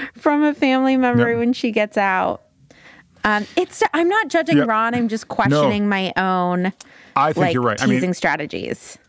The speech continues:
Speaker 2: no, yeah, I think you're absolutely right, 'cause I'd forgotten about that line. But you're right. I, I think the chances that it lands the right way for her are pretty slim <laughs> right now that you said that. You, you talked about her horsing around with, with the boys later. And there is some, I mean,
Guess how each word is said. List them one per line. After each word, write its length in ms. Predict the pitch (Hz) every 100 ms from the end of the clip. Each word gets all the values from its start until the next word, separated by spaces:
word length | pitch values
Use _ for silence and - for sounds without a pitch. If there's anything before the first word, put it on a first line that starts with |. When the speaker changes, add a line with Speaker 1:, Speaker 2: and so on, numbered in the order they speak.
| _
Speaker 2:
no, 200 | 143 131
yeah, 320 | 123 127 120 123
I 80 |
think 160 | 131 135
you're 140 | 113
absolutely 320 | 117 110 123 104
right, 100 | 104
'cause 80 |
I'd 160 | 113 127
forgotten 300 | - 110 110
about 100 | 104
that 120 | 110 104
line. 180 | 95
But 120 | 95 135
you're 100 | 147
right. 160 | 156
I, 180 | 123 131 -
I 100 | 127
think 160 | 117 123
the 80 | 120
chances 360 | 123 110 110
that 120 | 101
it 80 | 101
lands 460 | 104 101 95 95 78
the 100 | 98
right 220 | 90 107
way 180 | 101 87
for 140 | -
her 360 | 87 87 85 87 -
are 200 | 90 85 - _ -
pretty 220 | - 95
slim 460 | - 95 87 78 71 _ - -
<laughs> 400 | - - - 127
right 180 | 139 135
now 220 | 131 117
that 100 | 107
you 100 | 107
said 220 | 92 107 98
that. 260 | 92 85 - _ _
You, 200 | 147 123
you 120 | 113 120
talked 200 | 127 107
about 200 | 117 110
her 220 | 110 110
horsing 360 | - 113 98 110
around 360 | 101 98 95
with, 240 | 90 90 - - -
with 180 | 95 95
the 60 | 95
boys 260 | 92 95 95
later. 240 | 92 87
And 260 | 90 - -
there 140 | 127 143
is 80 | -
some, 160 | 185 -
I 60 |
mean, 300 | 131 127 113